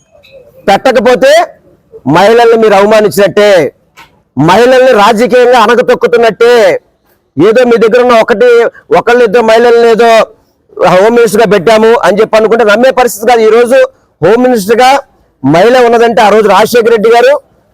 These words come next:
ఆ తర్వాత మళ్ళీ జగన్మోహన్ రెడ్డి గారు, వాళ్ళ దాంట్లో మీరు వెళ్తున్నారు తప్ప,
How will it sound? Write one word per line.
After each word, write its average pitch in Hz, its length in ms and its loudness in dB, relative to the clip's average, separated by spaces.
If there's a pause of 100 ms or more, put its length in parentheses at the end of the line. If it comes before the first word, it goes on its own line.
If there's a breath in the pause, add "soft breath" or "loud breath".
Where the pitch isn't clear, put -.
(140)
ఆ 160 160 2
తర్వాత 220 300 0
మళ్ళీ 214 200 0
జగన్మోహన్ 214 440 0
రెడ్డి 190 200 0
గారు, 185 180 0
వాళ్ళ 185 280 0
దాంట్లో 220 340 0
మీరు 240 140 -2
వెళ్తున్నారు 214 320 -2
తప్ప, 220 220 -2